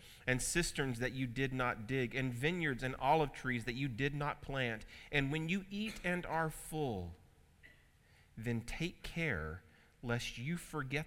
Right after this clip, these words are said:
the Lord who brought you out of the land of Egypt, out of the house of slavery.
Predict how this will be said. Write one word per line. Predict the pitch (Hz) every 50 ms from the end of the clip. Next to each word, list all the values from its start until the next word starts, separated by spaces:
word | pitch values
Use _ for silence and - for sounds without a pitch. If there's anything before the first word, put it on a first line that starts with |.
| - -
the | 85 80 80 78
Lord | 76 67 65 57 55 - - - _ _ _ - _ _ - _ _ _
who | - 135
brought | 117 101 113 113 117 120 - -
you | 123 113 113 -
out | - 110 107 107
of | 104 104
the | 107 104
land | 101 98 101 101 101 101 98 95
of | 95 87 -
Egypt, | - 95 92 80 - - 69 - - - - - - - _ - - - -
out | 98 101
of | 95 90 87
the | 95 90
house | 90 - 101 95 92 92 - 87
of | 80 -
slavery. | - - - 85 82 80 76 71 64 67 -